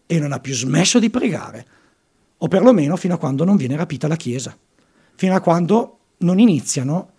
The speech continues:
gli avvenimenti finali della storia del mondo. Intercede, è un tempo presente, è un'intercessione che riguarda noi, è in nostro favore.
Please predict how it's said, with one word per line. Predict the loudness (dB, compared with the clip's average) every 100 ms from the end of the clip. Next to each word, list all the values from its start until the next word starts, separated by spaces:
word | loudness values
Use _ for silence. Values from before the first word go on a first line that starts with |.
| _
gli | -6
avvenimenti | -2 -2 -2 -4 -6 -10 -8
finali | -10 -10 -12 -16 -20 _ _ _ _ _
della | -10 -8
storia | -6 -8 -8
del | -8
mondo. | -8 -10 -16 -20 _ _ _ _ _ _ _ _ _ -20 _ _
Intercede, | 10 12 12 10 8 8 6 8 10 10 8 6 6 4 -6 _ _ _ _ _ _ _ _ _ _
è | 2 6
un | 6 4 6
tempo | 8 10 10 8 4 6 6 4
presente, | 4 8 10 8 6 4 2 -6 -8 -10 -12 _ _ _ _ _ _ _ _ _ _ -20 -14
è | 0 4
un'intercessione | 4 4 2 4 2 4 4 4
che | 4
riguarda | 2 6 8 8 8 8 6 6 10
noi, | 12 12 12 8 6
è | 8
in | 10 12 12
nostro | 12 12 12 8 2 4 6
favore. | 8 8 10 10 10 6 0 -4